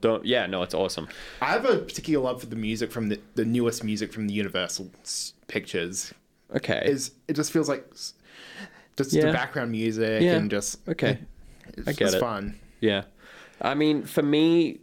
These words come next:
Speaker 2: Music for me and logos just
Speaker 1: Mm.
Speaker 2: if you ha-, if you just had to listen with your headphones on and you had to guess wh-, who this is by, like, oh, I hear a bunch of drums going dun dun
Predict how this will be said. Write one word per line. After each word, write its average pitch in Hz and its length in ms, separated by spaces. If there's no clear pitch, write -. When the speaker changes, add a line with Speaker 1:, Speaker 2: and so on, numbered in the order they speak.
Speaker 2:
Music 190 560
for - 140
me 127 360
and 107 180
logos 101 380
just - 360
Speaker 1:
Mm. 104 360
Speaker 2:
if 143 160
you 165 140
ha-, 180 200
if 143 80
you - 60
just 185 160
had 208 100
to 185 80
listen 160 240
with 127 340
your 104 100
headphones 104 720
on 92 340
and 92 200
you 92 60
had 101 140
to - 40
guess 98 320
wh-, 113 160
who 120 160
this 107 160
is - 60
by, 104 200
like, 101 220
oh, 110 380
I 110 140
hear 120 160
a 117 40
bunch 123 220
of 135 80
drums 135 260
going 117 260
dun 120 220
dun 117 280